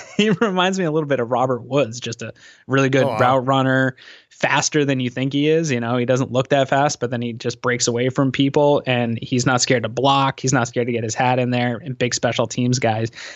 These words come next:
Speaker 1: I think that's what the Bills might be looking for.
Speaker 2: Let's switch to the offensive line. I'm still not convinced that this guy's gonna be there at nine by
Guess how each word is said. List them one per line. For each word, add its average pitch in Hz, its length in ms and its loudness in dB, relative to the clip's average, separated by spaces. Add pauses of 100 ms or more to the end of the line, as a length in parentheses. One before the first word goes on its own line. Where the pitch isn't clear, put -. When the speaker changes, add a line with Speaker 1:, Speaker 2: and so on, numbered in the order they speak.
(140)
Speaker 1:
I 127 60 -6
think 160 160 2
that's 170 160 0
what 160 120 2
the 139 40 -2
Bills 143 280 2
might 147 180 6
be 139 100 2
looking 139 260 2
for. - 300 -2 (600)
Speaker 2:
Let's 180 220 0
switch - 340 -2
to 160 60 -10
the 156 100 0
offensive 139 420 0
line. 123 380 2
I'm 160 200 0
still 151 280 2
not 131 240 2
convinced 120 400 -2
that 110 120 -4
this 120 180 -8
guy's 117 280 0
gonna 101 180 -6
be 107 160 -4
there 104 160 -2
at 101 80 -6
nine 101 280 -2
by 95 200 -4